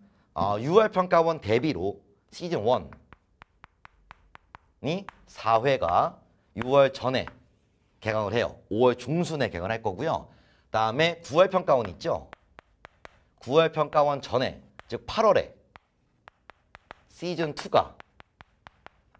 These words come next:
사 회가 개강을 할 거고요. 그리고 자, 삼, 사호 끝나면 진짜 파인 할 때, 물론 이거 다 파인 아니라고 똑같이 볼 수 있는데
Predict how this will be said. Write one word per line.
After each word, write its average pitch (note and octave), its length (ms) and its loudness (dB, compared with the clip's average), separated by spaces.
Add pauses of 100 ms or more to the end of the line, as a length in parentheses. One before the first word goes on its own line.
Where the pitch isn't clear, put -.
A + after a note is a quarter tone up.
(160)
사 A#2+ 360 2
회가 B2+ 540 2 (340)
개강을 A2 320 -2
할 D#3 140 0
거고요. E2+ 340 -4 (540)
그리고 B2+ 680 0 (260)
자, E2 320 -4 (400)
삼, F3 200 0
사호 D#3 240 4
끝나면 D3 520 2
진짜 D#3 400 0
파인 D#3 300 2
할 F#2+ 180 -2
때, G3 260 6 (960)
물론 B2 200 -2
이거 C3 80 -6
다 - 180 -8
파인 F3 300 0
아니라고 A2 280 -2
똑같이 D#3 260 -4
볼 A2+ 120 -6
수 A2+ 80 -10
있는데 G#2+ 440 0